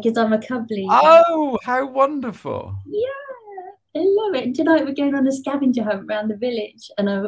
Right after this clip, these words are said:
Speaker 1: I was out taking photos at the weekend so that they can go and find all the, I know it's gonna be dark, they will have torches, but, uh, so they can run around the village tonight trying to find all these, uh, places where I took photos and that kind of thing. So, yeah, I love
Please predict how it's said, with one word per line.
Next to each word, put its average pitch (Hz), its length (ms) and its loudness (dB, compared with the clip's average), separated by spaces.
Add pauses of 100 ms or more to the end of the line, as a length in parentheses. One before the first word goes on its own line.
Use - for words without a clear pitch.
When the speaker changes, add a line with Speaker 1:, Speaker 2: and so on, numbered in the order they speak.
(140)
Speaker 1:
I 220 60 -2
was 208 120 2
out 233 280 0
taking 220 240 -2
photos 240 480 -2
at 202 80 -6
the 220 100 -2
weekend 233 460 -6
so 208 120 -2
that 196 140 -10 (100)
they 214 140 2
can 202 340 0
go 214 220 4
and 208 160 -4
find 214 380 -4
all 208 100 -4
the, 196 120 -10 (100)
I 214 40 0
know 233 100 2
it's 226 100 -6
gonna 214 140 -4
be 185 80 -6
dark, 180 320 -4
they 196 120 -6
will 208 160 -6
have 196 140 -12
torches, 202 440 -4
but, - 160 2 (320)
uh, 208 140 6
so 220 140 -2
they 233 160 2
can 226 240 6
run 247 180 2
around 220 220 0
the 202 80 -4
village 214 340 -6
tonight 208 340 -6
trying 208 200 -2
to 185 80 -6
find 196 320 -2
all 190 140 -2
these, 185 380 -8
uh, 185 280 -10 (420)
places 208 460 0
where 185 360 -4
I 196 160 -6
took - 200 -8
photos 196 680 -6
and 185 120 -6
that 190 200 -10
kind 180 160 -10
of 180 100 -12
thing. 175 200 -10
So, 190 280 -4 (680)
yeah, 226 380 2
I 226 140 2
love 277 440 2